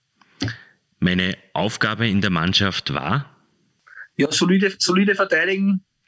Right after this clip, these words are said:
Speaker 2: und, und einfaches Spiel, so wie mein, wie mein ganzes Leben halt.
Speaker 1: Abseits vom Meistertitel selbst war mein schönster Moment in dieser Saison?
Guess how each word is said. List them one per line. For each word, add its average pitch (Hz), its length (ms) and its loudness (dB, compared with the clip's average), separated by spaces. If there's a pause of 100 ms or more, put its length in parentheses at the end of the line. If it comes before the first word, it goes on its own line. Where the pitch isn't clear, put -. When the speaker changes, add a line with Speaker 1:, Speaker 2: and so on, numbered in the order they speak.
(280)
Speaker 2:
und, 170 680 2 (1040)
und 165 440 0
einfaches 170 440 0
Spiel, 180 400 2
so 160 200 0
wie 165 80 2
mein, 156 280 -2
wie 190 100 -4
mein 160 120 0
ganzes 165 380 0
Leben 151 260 0
halt. 120 220 -2 (1900)
Speaker 1:
Abseits - 500 0
vom 113 300 2
Meistertitel 107 600 -2
selbst - 520 0
war 95 100 2
mein 95 340 -2
schönster 107 520 0
Moment 101 420 0
in 101 140 2
dieser 104 260 0
Saison? 95 500 0